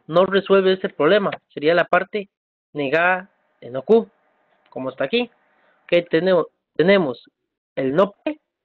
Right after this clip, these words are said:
que si no apruebas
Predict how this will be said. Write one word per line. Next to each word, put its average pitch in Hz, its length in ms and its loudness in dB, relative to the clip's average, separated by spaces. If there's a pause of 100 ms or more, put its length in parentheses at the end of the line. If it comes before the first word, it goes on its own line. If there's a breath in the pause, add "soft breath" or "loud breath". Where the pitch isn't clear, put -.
(1400)
que 202 120 4
si 175 120 -10
no 175 140 0
apruebas 247 520 2